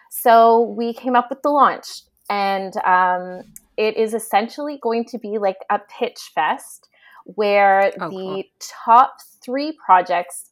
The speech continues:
Speaker 1: um, associated with our sponsored S D Gs, we have, I think, currently twelve sponsored S D Gs, and we are hoping to get a few more on board with us. Um, and those, um,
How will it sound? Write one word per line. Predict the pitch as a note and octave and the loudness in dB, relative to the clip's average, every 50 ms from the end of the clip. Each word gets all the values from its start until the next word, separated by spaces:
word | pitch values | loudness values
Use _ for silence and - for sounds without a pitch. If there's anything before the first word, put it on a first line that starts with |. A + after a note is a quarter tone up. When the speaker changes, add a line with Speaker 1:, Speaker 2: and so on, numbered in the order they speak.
| _ _ - | _ _ -6
Speaker 1:
um, | F#3 F3 F3 E3+ E3 E3 - - | -6 -4 -4 -6 -8 -10 -12 -14
associated | G#3 - - - A3 A3 A3 - B3+ A#3+ B3 A#3+ G#3+ | -14 -10 -6 -6 -6 -6 -4 -2 0 0 0 0 -2
with | G#3+ A3+ A#3 | -4 -4 -4
our | A#3+ A#3+ | -4 -4
sponsored | A#3+ - - G#3 G#3+ G#3+ G#3+ - B3+ A#3+ - | -4 -4 -2 -2 -2 -2 -2 -2 -4 -2 -2
S | G#3+ G#3 - | -4 -6 -6
D | - G#3 G3 | -10 -14 -14
Gs, | - E3 D3+ E3+ A3+ - _ _ _ _ _ _ _ _ _ | -12 -12 -12 -12 -14 -16 _ _ _ _ _ _ _ _ _
we | - F3+ G#3 G3 | -12 -10 -10 -8
have, | - - G3+ F#3+ F#3+ | -2 2 2 2 2
I | F#3 F#3 | 2 -2
think, | - - F#3+ - | -8 -10 -14 -12
currently | - - - A3+ G#3+ - A3 G#3 G3+ - - - _ _ | -10 -8 -6 -6 -6 -6 -8 -10 -10 -14 -20 -20 _ _
twelve | - G#3 G3+ G#3 A3 A#3+ C4 C#4 C#4 C#4 - - | 4 4 6 6 6 4 2 0 0 -4 -10 -16
sponsored | - - - - G#3+ G#3 G3+ G3+ - A3 G#3 - | -16 -12 -6 -4 -4 -4 -4 -4 -6 -6 -6 -4
S | - G#3 G3+ - - | -6 -6 -6 -8 -12
D | - G3+ F#3+ | -14 -14 -14
Gs, | - F3 E3+ E3 E3+ F3 F3+ F#3 - - _ _ _ _ _ _ _ _ _ - | -12 -12 -12 -10 -10 -10 -12 -12 -16 -20 _ _ _ _ _ _ _ _ _ -6
and | F#3+ F#3 F#3 F3+ F#3 F3+ F3+ F3+ F3+ F3+ F3+ F#3+ | -4 -2 0 2 2 2 2 2 0 -2 -4 -8
we | - F#3+ F#3+ F3+ | -12 -8 -6 -4
are | F3+ F3+ - - - - | -4 -4 -6 -10 -10 -4
hoping | - D4+ D4+ D4 D4+ C4 A#3+ A3+ A3 G#3+ G#3+ G#3+ G#3+ G#3+ G#3+ _ _ _ - - | 0 0 0 2 2 0 0 0 0 -4 -6 -6 -8 -10 -12 _ _ _ -20 -14
to | - G#3+ G3+ G3+ | -10 -8 -6 -4
get | F#3 G3 F#3+ G#3 | 0 0 0 0
a | |
few | G3+ - - - G#3 G3+ | -2 -6 -8 -12 -10 -8
more | G3 F#3 F3+ F#3 - | -6 -4 -4 -4 -4
on | - G3 G3 G3 G3 | -4 -6 -6 -6 -8
board | F3+ F3+ F3+ E3+ E3+ E3+ | -10 -8 -6 -6 -6 -6
with | F3 E3+ E3+ - | -6 -8 -4 -2
us. | D#3 A3 C4 - - - _ _ _ _ _ _ - - _ - | -2 -2 -2 -4 -10 -20 _ _ _ _ _ _ -20 -16 _ -4
Um, | F3+ F#3 F3+ F#3 F#3 F3+ F3 - - - _ _ | -2 -2 -2 -2 -4 -6 -10 -12 -14 -16 _ _
and | - G3+ G3+ G#3 G3+ F3 | -6 -6 -4 -6 -6 -4
those, | G#3+ G#3+ G3+ G#3 G#3+ G#3+ G#3+ G#3+ G#3+ G#3+ - - _ _ _ _ _ _ _ _ _ _ _ - | 0 2 4 4 4 4 2 0 -2 -6 -10 -16 _ _ _ _ _ _ _ _ _ _ _ -16
um, | - E3+ F3 D#3+ F3+ - A2+ A2 - - - | -14 -12 -10 -10 -10 -10 -10 -12 -14 -18 -20